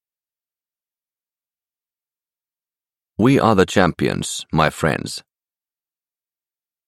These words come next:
Karaoke ei varmaan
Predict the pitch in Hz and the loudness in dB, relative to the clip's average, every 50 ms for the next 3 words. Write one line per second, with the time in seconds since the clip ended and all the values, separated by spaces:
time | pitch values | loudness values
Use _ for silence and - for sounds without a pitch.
0 | _ _ _ _ _ _ _ _ _ _ _ _ _ _ _ _ _ _ _ _ | _ _ _ _ _ _ _ _ _ _ _ _ _ _ _ _ _ _ _ _
1 | _ _ _ _ _ _ _ _ _ _ _ _ _ _ _ - 107 127 147 135 | _ _ _ _ _ _ _ _ _ _ _ _ _ _ _ -2 0 2 4 2
2 | 107 92 - 87 85 - 82 80 73 92 90 85 82 76 73 | 2 2 2 2 2 4 2 2 2 2 0 2 2 0 0